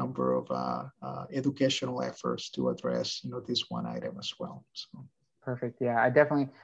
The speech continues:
Speaker 2: I, I can speak to the Cognito training 'cause I just recently completed that. It's a, it's a really great resource. There are, uh, lots of great information, um,
Speaker 1: Mm-hmm.
Speaker 2: shared within that. Uh, the, uh, the implicit bias or managing bias training also, lots of great information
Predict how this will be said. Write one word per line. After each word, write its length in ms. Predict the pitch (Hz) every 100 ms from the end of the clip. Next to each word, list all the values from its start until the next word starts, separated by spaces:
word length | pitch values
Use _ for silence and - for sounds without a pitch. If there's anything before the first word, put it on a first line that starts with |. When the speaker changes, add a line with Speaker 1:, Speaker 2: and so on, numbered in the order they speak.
| -
Speaker 2:
I, 120 | 123 131 131
I 20 | 131
can 100 | 131
speak 260 | - 135 127 -
to 400 | 123 120 120 117
the 260 | 120 117 117 -
Cognito 340 | 117 120 117 113
training 220 | 117 117
'cause 120 | 117 120
I 40 | 120
just 140 | 127 123
recently 340 | 120 123 120 113
completed 360 | 117 117 120 113 -
that. 200 | 113 113
It's 120 | 113
a, 60 | 117
it's 400 | - _ _ 127
a 60 |
really 140 | 135 131
great 120 | 131 127
resource. 280 | 123 127 113
There 120 | 113
are, 400 | 110 - - 117
uh, 20 | 120 123
lots 140 | 123
of 80 | 117
great 200 | 127 120
information, 600 | 120 120 117 110 - 110 220 - _ _ 120
um, 100 | 113
Speaker 1:
Mm-hmm. 180 | 110 123 -
Speaker 2:
shared 220 | 123 117
within 260 | 113 113 113
that. 220 | 113 110 -
Uh, 120 | 123 - 127
the, 80 | 120 117
uh, 60 | -
the 140 | 123 - - - -
implicit 380 | 127 135 131 123
bias 320 | 117 120 120
or 60 | 117
managing 400 | 117 117 113 113
bias 280 | 113 113 -
training 400 | 120 117 117 113
also, 340 | 117 113 - 110 110 - _ _ _
lots 240 | 120 123 123
of 80 | 113
great 180 | 120 117 117
information 600 | 117 113 110 113 110